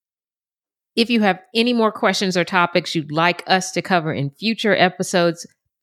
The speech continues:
feel free to reach out to me on social media or through our website, go hard chick dot com.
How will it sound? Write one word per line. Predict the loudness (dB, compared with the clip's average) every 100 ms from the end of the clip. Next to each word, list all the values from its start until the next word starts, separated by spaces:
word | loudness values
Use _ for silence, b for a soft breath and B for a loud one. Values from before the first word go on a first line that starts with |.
| _
feel | -2 0 0
free | -2 0
to | 2 2
reach | 0 0
out | 0 0
to | -2
me | -4 -2 0 2 2
on | 0 0
social | -2 0 0 0 -2
media | 0 0 2 0 2
or | 0
through | -2 -2 -2
our | 2 0 0
website, | 0 0 -2 -2 0 0 2
go | 0 2
hard | 2 0
chick | 0 -2 0
dot | 0 0
com. | 0 -2 -2 -4